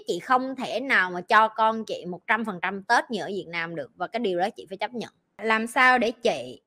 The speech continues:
và Eva có thể giải quyết khoảng cách về thế hệ tư duy cũng như văn hóa khác biệt khi con chị là người nửa người Việt thôi ạ?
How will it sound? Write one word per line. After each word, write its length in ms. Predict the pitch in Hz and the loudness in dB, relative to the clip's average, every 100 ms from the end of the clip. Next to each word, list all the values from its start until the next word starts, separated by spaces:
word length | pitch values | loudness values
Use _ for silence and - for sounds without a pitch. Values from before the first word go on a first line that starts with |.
| - | -10
và 180 | 196 202 | -4 0
Eva 500 | 214 226 220 214 220 | 0 0 2 2 2
có 140 | 262 | -2
thể 200 | 254 170 | -2 -4
giải 280 | 214 147 214 | -4 -4 -4
quyết 280 | 240 294 - | -4 -6 -6
khoảng 300 | - 202 233 | -8 -8 -4
cách 220 | 285 - | -6 -2
về 120 | 196 | -6
thế 240 | 180 226 | -4 -6
hệ 220 | 254 - - | -6 -8 -6
tư 120 | 196 | -6
duy 320 | 202 196 190 175 | -4 -2 -2 -2
cũng 140 | 196 | -4
như 160 | 233 214 | -4 -2
văn 260 | 202 190 196 | -2 -2 -4
hóa 200 | 208 254 | -4 -4
khác 200 | 277 277 | -6 -2
biệt 220 | 220 165 _ _ | 0 -2 _ _
khi 80 | 262 | -6
con 300 | 262 226 233 | 0 2 2
chị 140 | 208 | 0
là 120 | 165 180 | -2 -2
người 240 | 175 175 | -2 -4
nửa 260 | 170 - 240 | -4 -2 0
người 220 | 254 180 | 0 0
Việt 240 | 165 156 - | -2 -4 -4
thôi 180 | 190 | -4
ạ? 320 | 175 - - | -2 -4 -8